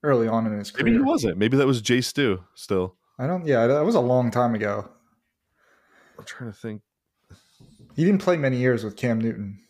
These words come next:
Speaker 2: I lived, I lived in Charlotte when that happened. I lived in Charlotte when they went to the Super Bowl, so that's interesting. But, well, anyways, their offense kind of,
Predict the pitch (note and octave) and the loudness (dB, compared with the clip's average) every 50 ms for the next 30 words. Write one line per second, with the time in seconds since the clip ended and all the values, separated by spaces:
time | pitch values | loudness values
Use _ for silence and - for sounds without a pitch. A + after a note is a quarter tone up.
0 | _ _ _ _ _ _ _ _ _ _ _ _ _ _ _ _ _ _ _ _ | _ _ _ _ _ _ _ _ _ _ _ _ _ _ _ _ _ _ _ _
1 | _ _ _ _ _ - A2+ G#2+ G#2+ A2+ B2 C#3 B2 A2+ - - A#2 A#2+ A#2 A2 | _ _ _ _ _ -2 -2 0 2 2 2 2 0 -2 -8 -2 0 0 2 2
2 | A2 B2 C3 A#2 A#2 G#2+ G2+ - - A2+ A2 G2+ F#2 F2+ - F#2 F#2 F#2 F2+ F2+ | 2 2 0 0 -4 -6 -4 0 2 2 4 4 2 0 -2 -4 -4 -2 -2 -2
3 | F#2+ F#2+ F2 D#2+ - C#2 B1+ - - - _ _ _ _ _ _ _ _ _ _ | 0 -2 -2 -2 -6 -12 -16 -16 -20 -20 _ _ _ _ _ _ _ _ _ _
4 | _ _ _ _ _ _ _ _ _ - F2+ G2 A2 G#2 G2+ - - G2+ F#2+ F2+ | _ _ _ _ _ _ _ _ _ -10 -4 -4 -2 -2 -4 -4 -2 -2 -2 -2
5 | F2 F#2 F2+ F2 F2+ F2 E2+ E2 E2+ E2+ E2 - F2 F2 E2 - - F#2 F#2 - | -4 -6 -8 -10 -10 -10 -12 -12 -14 -14 -14 -14 -18 -18 -14 -12 -14 -14 -12 -12
6 | F2+ F2 E2+ E2 - - - - F2+ E2 - - - E2+ E2 E2 D2+ E2+ D#2+ - | -10 -10 -10 -12 -14 -20 -16 -16 -16 -16 -16 -14 -14 -14 -14 -10 -10 -10 -10 -10
7 | - - - - - - - - - - _ _ _ _ _ _ _ _ _ _ | -14 -20 -20 -20 -20 -20 -20 -20 -20 -20 _ _ _ _ _ _ _ _ _ _
8 | _ _ _ _ _ _ _ _ _ _ _ _ _ _ _ _ _ _ _ _ | _ _ _ _ _ _ _ _ _ _ _ _ _ _ _ _ _ _ _ _
9 | _ - _ _ _ - A2 A2+ A#2+ B2+ C3 A#2 G#2 G2+ G2 G2 A2 G#2 G#2 A2 | _ -20 _ _ _ 0 2 2 2 2 2 2 2 0 2 2 2 4 4 4
10 | A2 - A2 G2 - - G#2+ G2+ G2 F#2+ F2+ E2+ - - - | 2 0 -6 -6 -6 -6 -6 -4 -2 -4 -4 -6 -10 -18 -18